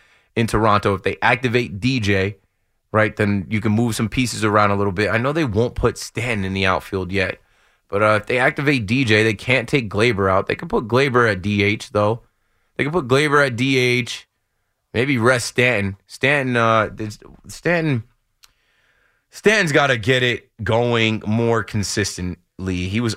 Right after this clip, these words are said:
oh for five today. Donaldson was also oh for five. The night before, Donaldson was oh for four. Stanton was oh for four.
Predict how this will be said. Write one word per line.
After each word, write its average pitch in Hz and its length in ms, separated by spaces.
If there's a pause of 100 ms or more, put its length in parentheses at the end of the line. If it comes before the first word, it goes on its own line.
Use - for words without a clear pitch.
oh 113 140
for 123 100
five 107 340
today. 92 360
Donaldson 101 580
was 92 120
also 92 340
oh 90 120
for 92 140
five. 85 560 (1080)
The 107 80
night 120 240
before, 120 420
Donaldson 101 480
was 95 100 (100)
oh 98 140
for 98 140
four. 98 280
Stanton 98 380
was 92 180
oh 90 140
for 87 140
four. 92 400